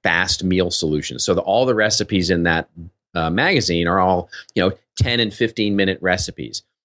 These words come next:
Same thing with the online recipes database, which the print magazine feeds into. Now, what they get out of that is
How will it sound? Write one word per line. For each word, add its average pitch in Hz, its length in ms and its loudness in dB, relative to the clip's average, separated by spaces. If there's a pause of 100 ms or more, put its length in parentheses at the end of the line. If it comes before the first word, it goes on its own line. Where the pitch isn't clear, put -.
(120)
Same 147 260 2
thing 135 180 2
with 117 120 2
the 107 100 2
online 98 340 2
recipes 120 480 0
database, 85 600 2 (340)
which 107 300 0
the 101 260 0 (320)
print 180 240 0
magazine 98 460 2
feeds 98 340 0
into. 107 560 0 (380)
Now, 101 80 4
what 127 200 2
they 180 120 2
get 139 340 0
out 85 160 2
of 78 120 -2
that 76 320 0
is 95 320 0